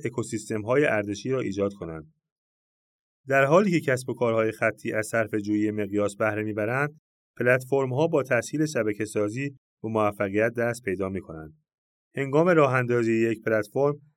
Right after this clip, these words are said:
از استراتژی‌های بازاریابی کششی برای رشد در فضای مجازی استفاده کنید.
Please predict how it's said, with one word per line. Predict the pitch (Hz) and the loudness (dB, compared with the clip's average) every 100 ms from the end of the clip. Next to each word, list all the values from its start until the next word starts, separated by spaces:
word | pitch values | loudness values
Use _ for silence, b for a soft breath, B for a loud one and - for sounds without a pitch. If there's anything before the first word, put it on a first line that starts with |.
| _ | _
از | 120 113 | -2 0
استراتژی‌های | 127 127 127 123 123 123 120 147 170 | -2 0 0 0 -2 -2 0 2 2
بازاریابی | 135 117 113 110 110 107 139 | 2 4 2 2 2 2 -2
کششی | 139 113 104 - 107 | -2 -4 -4 -4 -4
برای | 98 107 123 123 | 0 0 0 2
رشد | 135 151 151 | 0 0 0
در | 110 | -2
فضای | 104 101 101 98 | 0 -2 0 -2
مجازی | 98 95 95 110 | -2 -4 -4 -4
استفاده | 110 - 95 92 92 | -6 -6 -8 -6 -4
کنید. | 98 87 82 | -6 -8 -10